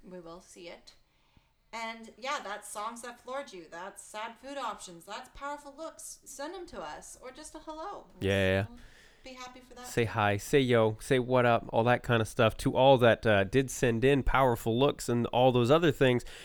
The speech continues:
Speaker 2: but we didn't quite get to them on this episode, we will just try to get 'em into the next episode.
Speaker 1: Easy as
Speaker 2: That's what
Speaker 1: that.
Speaker 2: we do. You guys are helping us,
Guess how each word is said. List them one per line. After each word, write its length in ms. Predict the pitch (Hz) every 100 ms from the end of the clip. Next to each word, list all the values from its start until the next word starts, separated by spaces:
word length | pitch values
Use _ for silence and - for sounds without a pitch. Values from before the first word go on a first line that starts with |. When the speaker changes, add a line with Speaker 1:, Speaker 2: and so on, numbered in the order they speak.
| -
Speaker 2:
but 100 | -
we 120 | 123
didn't 140 | 135 139
quite 220 | - 123
get 120 | 139 135
to 60 |
them 120 | 127
on 120 | 117 117
this 200 | 175 208
episode, 420 | 190 180 214 214 - -
we 140 | 120 151
will 160 | 196
just 340 | 165 175 - - - _ -
try 160 | 139
to 80 | 165
get 120 | 160
'em 100 | 160
into 140 | 160 147
the 60 |
next 240 | 147 165 185
episode. 460 | 175 165 110 82 - - - - - - _ _ _
Speaker 1:
Easy 200 | 240 240
as 40 | -
Speaker 2:
That's 240 | 131 165
what 80 | 175
Speaker 1:
that. 40 | 160
Speaker 2:
we 120 | 165
do. 260 | 131 165
You 180 | 107 123
guys 260 | 151 175 160
are 60 | 135
helping 380 | 147 143 135
us, 400 | 135 85 - -